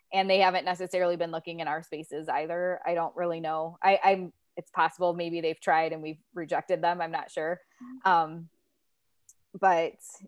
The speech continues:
Speaker 1: so that really, um, I really thought about that. And then of course, Michael, it wasn't necessarily new,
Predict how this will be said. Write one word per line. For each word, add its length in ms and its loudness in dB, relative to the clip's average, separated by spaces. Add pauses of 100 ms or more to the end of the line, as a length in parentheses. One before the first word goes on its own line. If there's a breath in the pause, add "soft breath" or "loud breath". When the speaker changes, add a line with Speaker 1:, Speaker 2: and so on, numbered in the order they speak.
Speaker 1:
so 120 0
that 240 6
really, 500 2 (260)
um, 460 -4 (580)
I 100 2
really 420 0
thought 200 4
about 220 0
that. 340 2
And 160 -2
then 380 -4 (480)
of 160 0
course, 340 4
Michael, 680 0 (640)
it 80 2
wasn't 300 4
necessarily 600 0
new, 760 -2